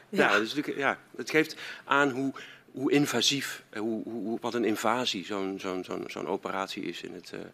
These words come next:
Speaker 2: leven van alle dag. Het leven gaat ook door, hè? Maar ja, het is natuurlijk, eh, vrij surreëel.
Speaker 1: Ja.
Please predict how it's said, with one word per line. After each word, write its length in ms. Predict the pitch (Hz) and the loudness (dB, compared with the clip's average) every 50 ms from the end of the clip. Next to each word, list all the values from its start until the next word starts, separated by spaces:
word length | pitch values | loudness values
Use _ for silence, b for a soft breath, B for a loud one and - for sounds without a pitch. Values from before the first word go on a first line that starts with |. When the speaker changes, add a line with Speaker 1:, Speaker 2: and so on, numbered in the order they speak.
| B B B B B | B B B B B
Speaker 2:
leven 300 | 101 101 104 95 - - | 2 4 4 4 2 -4
van 120 | - 90 | -8 -6
alle 200 | 80 80 85 87 | -6 -4 -4 -4
dag. 180 | 87 98 87 - | -4 -4 -4 -2
Het 80 | 101 | 0
leven 220 | 113 131 151 147 - | 2 2 2 2 2
gaat 140 | 147 127 147 | 0 0 0
ook 140 | 139 123 | 0 2
door, 320 | - 113 104 87 76 71 - | 4 6 6 6 4 0 -8
hè? 160 | - 131 170 185 _ _ b b b b b b b b _ _ _ | -8 -8 -10 -10 _ _ b b b b b b b b _ _ _
Maar 260 | - 92 87 82 - - _ _ | -8 -6 -6 -6 -8 -10 _ _
ja, 280 | - - 95 87 80 - - _ | -2 0 2 2 0 -2 -12 _
het 100 | _ - | _ -12
is 80 | 98 92 | -10 -10
natuurlijk, 360 | 95 85 95 - - - - | -10 -10 -10 -10 -10 -12 -14
eh, 60 | - - - - - _ _ | -14 -18 -20 -20 -20 _ _
vrij 240 | - - - 123 110 | -12 -4 0 0 0
surreëel. 480 | - - - 87 85 82 82 82 80 78 _ _ _ _ _ | 0 0 -2 -2 -4 -4 -8 -10 -10 -12 _ _ _ _ _
Speaker 1:
Ja. 140 | 220 - | -16 -14